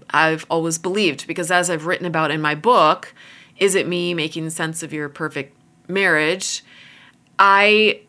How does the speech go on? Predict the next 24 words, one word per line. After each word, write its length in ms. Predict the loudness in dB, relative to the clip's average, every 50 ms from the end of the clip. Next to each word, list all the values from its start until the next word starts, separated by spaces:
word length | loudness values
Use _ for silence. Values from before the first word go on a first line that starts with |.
| -14 -6
believed 580 | -4 -2 -2 0 0 -2 -2 -2 -2 -4 -4 -4
a 80 | -4 -4
lot 420 | -2 0 2 2 2 2 0 -2
of 120 | -6 -10 -8
propaganda. 840 | -8 -6 -6 -6 -8 -10 -10 -10 -8 -8 -6 -6 -6 -8 -8 -12 -16 _ _ _ _ _ _ _ _ _ _ _ _ _ _ _ _ _ _ -18 -16 -4 0
And 640 | 2 4 6 6 4 4 2 0 -2 -6 -6 -10 -12 _ _
that 380 | -6 0 2 4 4 4 2 -2
propaganda 1120 | -2 0 0 0 -2 -6 -8 -4 -4 -2 -2 -2 -4 -4 -2 -2 0 0 -2 -2 -4 -8 -12 _ _ _ _ _ _ _ _ _ _ _ _ _ _ _ _ _ _ _ _ _ _ _ _ _ _ _ _
was 180 | -10 -8 -8 -6
really 240 | -6 -4 -4 -4 -4
dest-, 280 | -4 -4 -4 -4 -6 -8
it 160 | -12 -10 -6 -4
ended 220 | -4 -4 -2 -4
up 120 | -4 -4 -4
being 200 | -6 -6 -6 -6
extremely 500 | -6 -6 -8 -8 -8 -6 -6 -6 -6 -6
destructive. 760 | -6 -8 -8 -6 -6 -8 -8 -10 -12 -12 -12 -12 -14 -18 -20 _ _ _ _ -20 -20 -20 -20 -20 -20 _ -6
And 120 | -4 0
as 260 | 2 2 2 4 4
I 140 | 2 2 2
have 640 | 0 -2 -2 -2 0 0 0 -2 -6 -12 -18 -20 -20 _ _ _ _ _ _ _ _ _ _ _ _ _ _ _ _ _ _ -6
basically 520 | -2 -2 -2 -2 -2 -2 0 2 2 2
taken 460 | 0 0 -2 -2 -2 0 -2 -2 -4 -2
down 640 | -2 0 2 2 4 4 2 2 0 -2 -4 -8